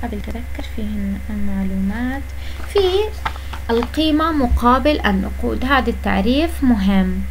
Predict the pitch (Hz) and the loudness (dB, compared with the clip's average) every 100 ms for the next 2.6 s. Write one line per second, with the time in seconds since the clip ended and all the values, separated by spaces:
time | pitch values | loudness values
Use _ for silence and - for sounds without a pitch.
0 | - 220 220 - 269 262 240 269 330 226 | 0 0 0 0 2 6 6 4 2 0
1 | 220 - 214 208 202 240 285 - - 247 | 0 0 0 2 2 0 0 -4 0 2
2 | 262 285 285 - 240 | 4 2 0 0 0